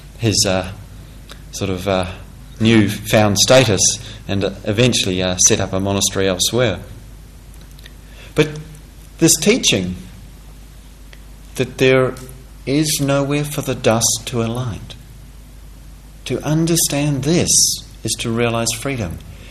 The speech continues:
In the midst of the dust, Huineng's poem does not suggest there is no dust. And of course, for this,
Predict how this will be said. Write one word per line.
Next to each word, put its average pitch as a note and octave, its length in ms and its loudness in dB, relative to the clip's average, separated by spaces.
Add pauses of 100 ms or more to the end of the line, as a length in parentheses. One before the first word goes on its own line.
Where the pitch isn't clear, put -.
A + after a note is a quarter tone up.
In C#3+ 140 6
the C#3 80 6
midst E3 320 6
of E3 120 2
the D#3 80 2
dust, - 520 -2 (840)
Huineng's C#3 460 2
poem C#3+ 420 -2
does A#2 200 -2
not - 260 -4
suggest B2+ 480 0
there A2 120 0
is A#2+ 140 -2
no A#2 140 -2
dust. A#2 520 -2 (360)
And D3 120 4
of - 20 -6
course, G3+ 260 6
for A2+ 140 2
this, B2 220 4